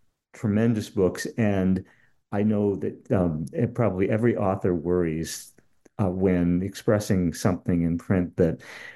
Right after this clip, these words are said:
it will be misread or, uh, or, or in some way distorted. And, and I,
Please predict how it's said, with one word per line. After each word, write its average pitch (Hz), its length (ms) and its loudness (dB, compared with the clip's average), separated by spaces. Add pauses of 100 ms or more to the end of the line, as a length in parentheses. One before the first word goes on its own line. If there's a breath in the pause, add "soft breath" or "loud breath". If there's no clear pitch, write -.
(400 loud breath)
it 120 60 0
will 113 160 2
be 104 140 4
misread 113 720 0
or, 78 120 -6 (240)
uh, 80 260 2 (720 loud breath)
or, 90 480 0 (580)
or 98 220 2
in 87 100 0
some 110 240 0
way 95 160 2
distorted. 110 720 -2
And, 90 240 -6
and 92 180 2
I, 87 180 0